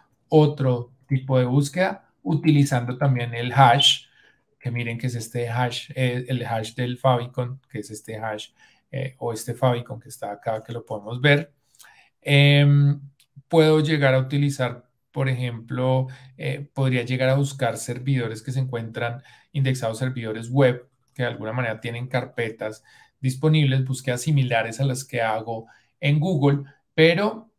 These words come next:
eh, buscar elementos específicos. Y miren que yo acá estoy buscando llaves. Entonces, ¿dónde hay un servidor que está abierto, indexado y que tiene una llave disponible dentro de su contenido?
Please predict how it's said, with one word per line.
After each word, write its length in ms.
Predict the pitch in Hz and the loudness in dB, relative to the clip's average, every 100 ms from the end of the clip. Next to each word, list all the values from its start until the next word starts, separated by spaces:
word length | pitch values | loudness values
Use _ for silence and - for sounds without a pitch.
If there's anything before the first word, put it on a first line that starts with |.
| _ _ | _ _
eh, 420 | 135 131 131 131 | -4 -2 -2 -4
buscar 400 | 139 143 139 131 | 0 0 2 2
elementos 420 | 139 151 131 131 | 2 2 -2 -2
específicos. 640 | 143 139 135 175 156 127 | -4 -4 -6 -4 -6 -8
Y 40 | 113 | -8
miren 140 | 113 | -10
que 100 | 117 | -6
yo 120 | 143 | -6
acá 100 | - | -6
estoy 160 | 120 - | -8 -6
buscando 420 | 127 135 123 127 | -8 -6 -6 -6
llaves. 500 | 127 151 131 - - _ _ | 0 0 0 -4 -18 _ _
Entonces, 640 | - 113 120 120 - - _ _ _ _ _ | -16 -12 -10 -10 -12 -16 _ _ _ _ _
¿dónde 760 | 127 147 151 147 160 175 - | -2 0 2 2 2 0 -4
hay 160 | - 123 | -4 -4
un 100 | 120 | -4
servidor 560 | - 139 127 113 107 107 | -4 -4 -2 -4 -6 -8
que 80 | |
está 200 | 113 - | -16 -4
abierto, 360 | 123 131 127 131 | -2 0 0 0
indexado 640 | 135 147 139 175 131 143 - - _ _ _ | -2 -2 -2 0 2 0 -6 -20 _ _ _
y 380 | 170 220 254 - _ _ _ | -4 -2 -4 -8 _ _ _
que 440 | 156 165 196 - _ | 0 0 -4 -14 _
tiene 580 | 147 135 127 135 143 - | 0 0 2 0 -2 -6
una 440 | 147 143 135 139 139 | 0 4 4 2 0
llave 320 | 135 131 127 | 2 4 4
disponible 760 | 135 131 131 110 110 107 113 - | 0 -2 -6 -6 -8 -10 -12 -14
dentro 680 | 120 123 123 120 - 123 127 - _ _ | -8 -6 -4 -6 -6 -6 -8 -16 _ _
de 400 | 135 139 143 - | 0 0 0 -4
su 180 | - 143 | -8 -4
contenido? 600 | 139 123 117 127 135 139 | -2 -4 -2 -2 0 -2